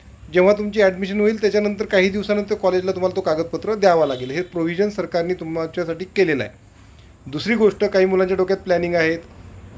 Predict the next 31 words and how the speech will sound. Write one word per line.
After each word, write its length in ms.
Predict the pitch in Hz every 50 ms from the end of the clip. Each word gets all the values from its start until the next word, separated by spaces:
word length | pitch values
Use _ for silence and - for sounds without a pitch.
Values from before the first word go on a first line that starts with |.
| - -
की 60 | 180
मला 380 | 175 180 175 175 175 175 180 180
आयटीआय 400 | 165 160 165 160 - 185 185 175
करायचं 420 | - 151 139 135 127 - - 127
आहे, 240 | 117 110 110 113 113
मला 500 | 117 127 139 147 151 156 156 156 160 160
पॉलिटेक्निकला 680 | 156 - 160 160 165 160 160 175 170 175 180 175 180 170
जायचं 440 | 165 156 143 139 139 127 - 151 135
आहे, 200 | 123 117 113 107 - - - - - - - - - -
तर 40 | 208
मग 120 | 214 240 240
अशा 360 | 196 175 170 - - 220 240
विद्यार्थ्यांसाठी 680 | 233 233 196 180 220 208 196 214 202 202 196 180 196
सुद्धा 560 | 190 190 175 160 190 202 208 208 214 220 - - - - - - - -
काय 260 | 175 175 185 208 214 208
आहे 260 | 185 175 175 190 196
की 220 | 196 - 226 233
ऑनलाइन 460 | 226 - 196 180 190 208 240 247 247
प्रोसेस 320 | 240 240 233 208 220 226 -
करून 260 | - 220 208 208 190
टाका. 220 | 160 143 - 123 117 - - - - - - - - - - -
तुम्हाला 260 | 196 190 214 208 220 220
नंतर 260 | 214 208 208 202 220
पॉलिटेक्निकला 560 | 208 - 208 202 196 208 202 214 202 214 208
जायचं 320 | 196 202 196 196 190 190
असेल 360 | 185 - - 196 196 202 196 190 - -
किंवा 240 | 190 190 196 185 170
आयटीआयला 320 | 160 160 165 190 185 190
करायचं 320 | 185 190 185 185 185 196 190
असेल 260 | 190 - 220 220 214
तर 120 | 262 269